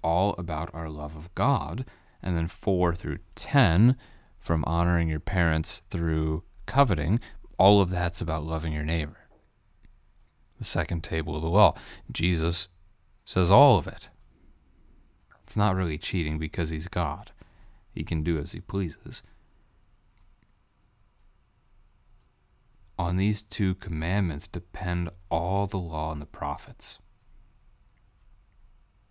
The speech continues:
That was their phrase for the Old Testament. You could call it Scripture, you could call it the law and the prophets. Sometimes it, it's the law, prophets, and writings.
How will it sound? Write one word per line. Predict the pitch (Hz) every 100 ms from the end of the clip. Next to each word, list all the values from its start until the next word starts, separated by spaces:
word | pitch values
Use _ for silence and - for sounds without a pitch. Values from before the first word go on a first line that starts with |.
| - - - - - _ _ _ _ - - -
That | 101 101
was | 101 92
their | 85
phrase | - 92 87 92 92
for | - -
the | 82
Old | 80 78 -
Testament. | 76 - - - _ _ _ - _ _ _ _ _ _ _ - _ -
You | 87
could | 90
call | - 82 78
it | -
Scripture, | - 120 - 104 98
you | 80
could | - -
call | 85 78
it | -
the |
law | 80 76
and | 76
the | 73
prophets. | - 90 87 - - -
Sometimes | - 107 113 92 85
it, | 80 - - -
it's | - 87 - -
the | 78
law, | 78 80 90 92 -
prophets, | - 85 85 85 - -
and | 82 76 73
writings. | 71 80 110 120 123